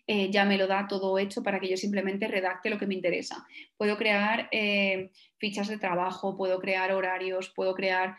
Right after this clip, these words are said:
planificaciones, eh, un montón de recursos. Es gratuita, también tiene luego su opción de, de pago, pero la gratuita tiene un millón de opciones súper interesantes. Incluso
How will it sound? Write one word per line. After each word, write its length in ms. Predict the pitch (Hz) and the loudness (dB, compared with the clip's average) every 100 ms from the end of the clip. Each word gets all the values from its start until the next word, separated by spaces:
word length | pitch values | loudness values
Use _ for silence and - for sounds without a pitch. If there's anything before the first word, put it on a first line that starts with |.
| - _ | -18 _
planificaciones, 1080 | 208 196 196 208 190 202 - 196 196 190 - - | 4 4 4 0 -2 -4 -2 0 0 -2 -4 -2
eh, 380 | 202 190 185 - | 0 0 -2 2
un 100 | 233 | 4
montón 360 | 226 226 226 | 4 0 -2
de 80 | 226 | 0
recursos. 480 | 208 190 190 202 196 | 0 2 0 0 -4
Es 100 | 214 | 0
gratuita, 540 | 214 214 220 254 285 | 0 0 0 2 2
también 280 | 277 202 190 | 2 0 -2
tiene 200 | 196 190 | -4 -2
luego 200 | 190 190 | 0 0
su 200 | 196 196 | -2 -2
opción 400 | 185 185 202 196 | -2 -2 -4 0
de, 360 | 190 185 185 - - - - - | 2 0 0 -6 -18 -20 -20 -6
de 160 | 208 202 | 0 2
pago, 520 | 202 220 262 349 - - - - | 2 2 2 0 -2 -18 -6 2
pero 180 | 214 | 4
la 100 | 208 | 4
gratuita 420 | 202 202 202 208 214 | 2 2 2 2 0
tiene 300 | 208 220 220 | 0 0 0
un 100 | 214 | 0
millón 280 | 202 202 | 2 2
de 80 | 196 | 0
opciones 580 | 202 202 202 220 233 - - | -2 -2 0 0 -4 -10 -10
súper 380 | - 214 214 | -4 -2 0
interesantes. 880 | 208 196 185 190 214 233 240 247 - | 0 0 0 0 -2 0 0 -2 -2
Incluso 600 | 214 214 214 - 240 240 | -4 -4 -4 -2 -2 -2